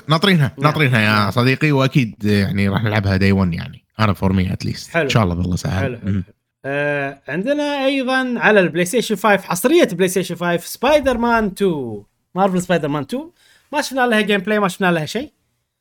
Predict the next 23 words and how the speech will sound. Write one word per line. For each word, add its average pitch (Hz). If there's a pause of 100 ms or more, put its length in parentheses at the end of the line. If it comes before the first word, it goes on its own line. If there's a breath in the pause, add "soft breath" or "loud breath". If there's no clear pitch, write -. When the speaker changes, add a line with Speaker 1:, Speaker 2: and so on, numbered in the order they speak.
(180)
Speaker 2:
أنا 220
لعبت 208
Speaker 1:
حلو. 123
Speaker 2:
السبايدر 175
مان 180
الأول، 208
حلو، 156
عجبني. 147 (760)
آه، 135 (1000)
على 190
وقتها 285
كانت 220
نوعية 226
اللعبة 185
هذه 160
وايد 160
حلوة. 110 (680)
وايد 156
Speaker 1:
مم. -
Speaker 2:
استانست 120
عليها. 110 (1400)
الحين 320 (1200)
لو 160